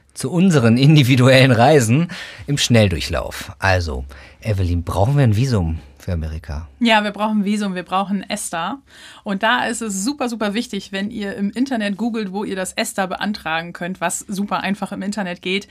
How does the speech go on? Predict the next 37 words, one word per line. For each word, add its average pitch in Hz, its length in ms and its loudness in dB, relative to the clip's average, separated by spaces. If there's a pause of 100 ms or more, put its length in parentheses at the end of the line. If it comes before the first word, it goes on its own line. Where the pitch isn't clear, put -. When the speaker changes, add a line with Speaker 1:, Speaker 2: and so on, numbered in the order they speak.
(260)
Speaker 2:
fallt 247 400 0
nicht 214 340 -2
auf 196 220 -6
irgendwelche 196 760 -6
Service-Webseiten 214 1600 -2
rein, 185 300 -2
bei 175 120 0
denen 185 220 -6
ihr 185 220 -8 (100)
unglaublich 208 720 -2
viele 196 320 -4
Servicegebühren 202 800 -4
zahlt, 185 400 -4
sondern 175 480 -6
die 185 220 -6
richtige 202 680 -6
esta 196 340 -4
Seite 180 380 -4
ist - 220 -10
auf - 140 -12
jeden 196 220 -6
Fall 175 400 -4
eine 180 440 -4 (260)
mit 180 300 -8
G 214 260 -2
O 208 160 -6
V 202 400 0 (100)
Government 214 680 0
in, 208 580 -2
ähm, 190 560 -4
der 196 220 -2
U 226 100 -4
R 190 220 -2
L, 202 280 -4
U 226 160 -6
R 202 200 -4
L. 202 240 -4